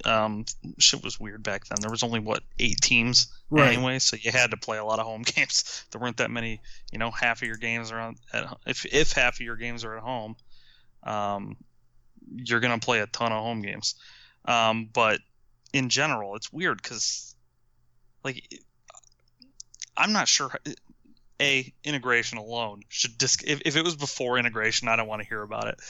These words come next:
Speaker 1: <laughs> Um, second, like you said, if, if there's a tie game and you're, and you're allowing games to end in a tie, which isn't allowed anymore, um,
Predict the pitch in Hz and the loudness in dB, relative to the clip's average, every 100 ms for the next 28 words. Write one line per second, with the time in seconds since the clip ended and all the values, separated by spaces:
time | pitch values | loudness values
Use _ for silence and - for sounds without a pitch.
0 | - - - - - - - 135 117 110 | -16 0 2 4 0 -2 -2 2 2 2
1 | 107 - - - - - - - - 175 | -2 -12 -16 -14 -16 -20 -2 2 4 4
2 | 135 117 110 135 135 151 156 - 104 110 | 4 2 0 -6 -6 -4 -2 0 -2 -4
3 | - - 165 - - - 123 117 123 120 | -8 -6 -4 -4 -2 0 0 0 -2 -2
4 | 117 123 - 127 117 120 131 - 131 117 | -8 -8 -4 -4 -4 -2 -2 0 2 4
5 | 113 123 135 131 123 123 - - 117 117 | 4 6 4 2 2 2 0 -2 -2 0
6 | 113 113 - 113 110 120 104 - 123 117 | -2 -2 0 2 2 0 -6 -4 -2 -2
7 | 113 104 101 110 131 143 147 156 156 - | 0 0 0 2 0 0 -2 -4 -6 -10
8 | - - _ _ 120 117 110 104 | -20 -20 _ _ 2 4 2 0